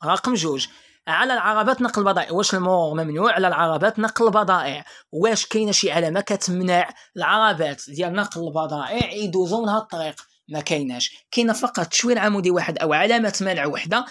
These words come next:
هي كتقول لك العربات اللي كتحمل أو كتهز مواد قابلة للاشتعال أو قابلة للانفجار، بحال دوك الطوموبيلات اللي كيكونوا أو دوك الكاميونات اللي كيهزوا البوطة، بحال هادوك، هادوك هما اللي ممنوع عليهم يدوزوا من هاد الطريق،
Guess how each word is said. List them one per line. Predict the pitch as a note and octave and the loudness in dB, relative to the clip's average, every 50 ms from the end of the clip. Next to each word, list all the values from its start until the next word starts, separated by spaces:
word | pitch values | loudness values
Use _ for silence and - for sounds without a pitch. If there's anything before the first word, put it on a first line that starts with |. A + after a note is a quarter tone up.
| - - - - _ - | -12 -20 -20 -20 _ -6
هي | D#3 G3+ G3+ F3+ F#3 F#3+ G3 - | -4 -2 0 0 0 0 0 -2
كتقول | F#3 D3+ D3+ D#3+ E3 C#3+ | -4 -6 -4 -6 -6 -8
لك | - D#3+ | -8 -8
العربات | E3 D3+ F#3 A3 G#3+ F#3+ D#3 C3+ D3 C#3+ D#3 - - - - _ _ _ | -6 -4 -2 0 0 0 -2 -2 -4 -6 -6 -8 -12 -16 -20 _ _ _
اللي | E3+ F3 G3 F#3+ | -10 -8 -8 -8
كتحمل | F#3 - G3 F3+ - - - - - - - - G#3+ A3+ A#3+ F3+ C3 - | -6 -8 -8 -8 -8 -12 -14 -12 -8 -8 -6 -4 -2 0 0 -2 -2 -4
أو | - D3+ D3 | -8 -8 -8
كتهز | - F#3 F3 - F3 G3+ G#3 D#3 C3+ B2+ - - - - - _ - | -6 -8 -6 -2 0 0 0 0 -2 -8 -12 -16 -20 -20 -20 _ -6
مواد | F3 G3 G3 G3 G#3 A#3 A3+ F#3 D3+ C#3+ - - - _ - | -2 2 2 4 4 4 2 2 0 -4 -10 -20 -20 _ -2
قابلة | - C4 C#4 D4 C#4+ A#3+ G#3 A3+ G#3+ G3+ | 0 2 2 2 0 0 0 0 0 0
للاشتعال | F#3 F#3 E3 - - G3+ - - - G#3+ G3 D#3 F3 D#3 C#3 C3 - | 0 -4 -8 -6 -4 -2 -2 -2 0 0 0 0 0 0 -2 -4 -8
أو | D3+ C3+ | -12 -16
قابلة | - - G#3 G#3 G3+ G3 F#3 | -8 -6 -4 -4 -2 -4 -4
للانفجار، | E3+ E3+ - - E3+ D#3 - E3 D3+ D3 D#3+ E3+ A3 - - - - - _ | -6 -8 -10 -12 -12 -10 -8 -6 -4 -2 0 0 -2 -4 -6 -10 -20 -20 _
بحال | - - A#3+ | -6 -4 -4
دوك | G#3 G#3+ - | -4 -4 -8
الطوموبيلات | - - - A3 G#3+ G#3+ F#3+ G3+ F#3+ F#3 | -10 -8 -6 -4 -2 -2 -2 -4 -6 -6
اللي | - - | -10 -14
كيكونوا | - - - G#3+ G3+ G3 F#3+ - - | -20 -18 -14 -8 -6 -4 -4 -2 -2
أو | F3+ F3 | -4 -4
دوك | E3+ F3 E3+ - F3+ | -4 -6 -8 -8 -8
الكاميونات | F3 E3+ - F3+ F#3 F3+ F3+ F3 E3 | -8 -8 -8 -8 -8 -8 -8 -8 -10
اللي | - - | -10 -10
كيهزوا | - E3+ D3+ D3 C#3+ - G3+ F3 | -10 -8 -6 -6 -4 -2 -2 -2
البوطة، | D#3 D3 D3+ C#3+ - F3 E3+ - - _ _ _ _ _ _ _ _ _ - | -2 -4 -4 -4 -4 -6 -6 -6 -8 _ _ _ _ _ _ _ _ _ -6
بحال | - - G3 F3+ | 0 2 2 4
هادوك، | E3 D#3 D#3 F3 C4+ F4 - A3+ | 4 2 2 0 -2 -2 0 0
هادوك | A3+ A3+ B3+ A#3+ B3+ | 0 0 0 0 -2
هما | A#3+ D4 | 0 0
اللي | D#4 D4+ C4 | 2 2 4
ممنوع | C4 C4 C4+ D4+ B3 | 4 4 4 2 2
عليهم | G#3+ C4 C#4+ D4+ D4+ | 2 2 2 4 4
يدوزوا | C4 C#4+ C4 A#3 C#4+ | 2 2 2 2 4
من | C4+ | 4
هاد | C4+ C4+ | 2 2
الطريق، | C4+ - A3 G3+ G#3 G#3 G#3 - | 2 0 0 0 0 0 -4 -6